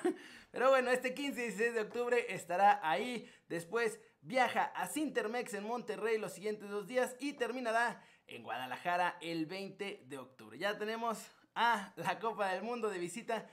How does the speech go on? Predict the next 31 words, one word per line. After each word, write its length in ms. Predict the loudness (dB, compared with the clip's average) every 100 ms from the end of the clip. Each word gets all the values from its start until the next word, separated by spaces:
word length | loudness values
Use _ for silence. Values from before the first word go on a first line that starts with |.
| -20 -20 -6
aquí 540 | 0 0 -2 -10 -10 -10
en 240 | -10 -6
nuestro 440 | -6 -6 -6 -8 -2
país. 360 | 0 0 -2
Váyanla 400 | 0 0 0 0
a 40 | 0
ver 200 | 0 -2
porque... 440 | -4 -2 -6 -8 -16 -20 _
Pues 140 | -6 0
sí, 200 | 0 2
es 140 | -2
una 120 | 0 -2
experiencia 440 | -2 -2 0 0
bonita 340 | -2 -4 -2
y 40 | 0
la 80 | 0
verdad 180 | 0
es 80 | -4
que 220 | -4 -6 -4
verla 300 | -2 -2 -4
así 160 | -2
de 120 | -2 -2
frente 480 | -4 -6 -8 -8 -10
es 140 | -12
bastante 460 | -12 -8 -8 -6 -10
impresionante. 540 | -10 -10 -12 -12 -8
A 20 |
mí 80 | -4
ya 100 | -4
me 100 | -4
tocó 400 | -8 -6 -8